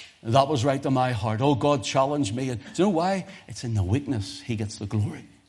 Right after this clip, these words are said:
Because in me, I, I can't get the glory. You can't get the glory. When you're weak, he is strong.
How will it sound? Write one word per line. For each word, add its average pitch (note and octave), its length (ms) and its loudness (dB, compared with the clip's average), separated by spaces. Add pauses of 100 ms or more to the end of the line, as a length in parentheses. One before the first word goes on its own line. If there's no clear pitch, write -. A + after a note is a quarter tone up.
(420)
Because A#2+ 320 -8
in G#2+ 160 0
me, G#3 260 -4 (1800)
I, C3+ 340 -6
I A#2 160 -4
can't C#3 240 -6
get G#2+ 180 -8
the A2 60 -8
glory. C3 420 -10 (140)
You D#3+ 180 -2
can't A#2 280 -4
get A#2 160 -6
the A#2 80 -8
glory. C3 400 -8 (540)
When A#2 160 2
you're E3+ 180 6
weak, F3+ 240 0
he E3 220 0
is C#3 320 0 (220)
strong. C3+ 520 -10